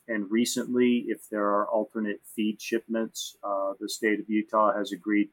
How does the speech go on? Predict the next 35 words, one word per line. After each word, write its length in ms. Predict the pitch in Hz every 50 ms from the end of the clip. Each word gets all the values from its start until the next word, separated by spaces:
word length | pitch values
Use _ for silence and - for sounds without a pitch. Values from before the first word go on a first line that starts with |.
| -
to 160 | - 104 101
inform 460 | 98 92 92 - - 113 110 107 104 104
us 280 | 101 101 - - - - _ _ _
when 220 | 107 110 104 101 101
they 180 | 101 104 107
get 200 | 101 110 101 101
informed 480 | 101 98 95 - _ 110 107 101 98 95
by 160 | 101 101 98
the 120 | 98 95 - - -
company 500 | 107 107 101 - 107 104 104 104 104 98 -
that 120 | 98 98 -
there 140 | - 101 98
will 240 | 92 101 98 98 -
be, 300 | 104 104 101 98 95 90 _ _ _ _ _ _ _ _ _ _ _
uh, 300 | 117 110 104 101 98 98 - -
a 80 | 107
receipt 460 | 101 101 101 101 - - 120 110 104
of 120 | 104 101 101
alternate 540 | - 107 104 101 - _ 104 104 101 95 _ _ -
feeds. 540 | - 107 104 104 104 101 98 - - - - _ _ _ _ _ _ _ _ _ _ -
Um, 760 | 104 101 101 101 98 95 95 98 95 92 95 95 95 92 90 _ _ _ _ _ _ _ _ _
but 160 | 113 110 107 110
no, 260 | 107 104 101 98 98
we're 240 | 101 107 110 117 117
not 220 | 120 117 117 110
informed. 580 | 110 104 101 - - 123 123 131 135 131 120 107
However, 640 | - 113 110 110 107 107 110 104 110 107 107 101 - - _ _ _ _ _ _ -
um, 380 | 110 104 104 101 101 101 101 - -
from 220 | 131 127 127 127
that 200 | 127 120 110 110
direction, 640 | 113 110 110 110 107 - - - - 110 104 104 98
they 180 | 107 104 101 101
drive 360 | - 107 104 104 107 104 -
that 240 | - 98 98 98 -
right 240 | 107 104 107 110